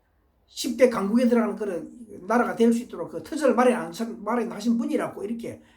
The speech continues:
표현하는 사람도 있고, 어떤 사람들은 또 뭐, 그 중에 한 사람, 어떤 사람들은 박정희 대통령 독재자다,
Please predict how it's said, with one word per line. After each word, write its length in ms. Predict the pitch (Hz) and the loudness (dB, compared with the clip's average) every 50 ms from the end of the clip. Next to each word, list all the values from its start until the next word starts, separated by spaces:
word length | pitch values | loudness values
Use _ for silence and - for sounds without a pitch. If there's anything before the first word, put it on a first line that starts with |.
| _ _ _ | _ _ _
표현하는 340 | - 247 247 247 254 233 | 2 2 4 4 4 2
사람도 300 | 233 - 220 208 202 214 | 0 0 -4 -6 -6 -4
있고, 220 | 240 294 - - - | -4 0 2 2 2
어떤 320 | - - - - 233 233 | 2 0 -4 -2 2 4
사람들은 420 | 226 233 233 233 226 180 170 160 - | 6 6 6 6 4 2 -2 -4 -4
또 200 | 220 247 262 247 | 0 2 4 4
뭐, 460 | 226 214 226 185 165 185 202 196 - - | 4 2 2 -2 -4 -6 -10 -12 -14 -14
그 100 | - 135 | -14 -14
중에 140 | 160 190 | -12 -12
한 120 | 180 160 151 | -10 -10 -10
사람, 240 | 147 180 160 160 139 | -10 -10 -12 -12 -12
어떤 180 | 135 - 170 | -12 -14 -14
사람들은 520 | 160 180 175 170 160 156 156 170 170 - - _ _ _ _ _ - | -12 -12 -12 -12 -12 -14 -14 -14 -14 -16 -18 _ _ _ _ _ -10
박정희 320 | 170 185 - - 196 165 | -10 -8 -8 -8 -8 -8
대통령 320 | 156 151 156 165 139 135 - - _ _ _ _ | -8 -8 -8 -8 -8 -10 -12 -14 _ _ _ _
독재자다, 800 | 240 233 233 233 262 240 214 180 - - - - - - - | 4 4 6 6 4 4 2 0 -4 -6 -8 -8 -10 -12 -16